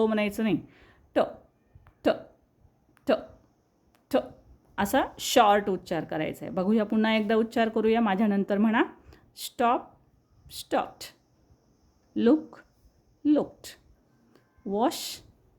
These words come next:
वॉश्ड, वॉच, वॉच्ड, लाफ,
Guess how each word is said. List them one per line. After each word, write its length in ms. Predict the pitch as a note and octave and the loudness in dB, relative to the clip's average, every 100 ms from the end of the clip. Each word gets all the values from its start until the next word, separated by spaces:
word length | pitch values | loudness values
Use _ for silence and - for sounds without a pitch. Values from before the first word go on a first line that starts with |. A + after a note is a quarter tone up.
| - | -10
वॉश्ड, 600 | B3 A#3+ - - - - _ - - _ _ _ _ _ - | -4 -4 -4 -10 -14 -18 _ -20 -20 _ _ _ _ _ -8
वॉच, 540 | G3 A3+ D#4 - - - - - - - - | -2 0 0 -4 -16 -16 -20 -20 -20 -20 -8
वॉच्ड, 540 | D4 C#4 - - - - _ _ _ _ _ _ _ _ _ | -4 -2 -4 -8 -12 -16 _ _ _ _ _ _ _ _ _
लाफ, 640 | G3 G3+ G#3 C#4+ - - | -6 0 0 0 -4 -16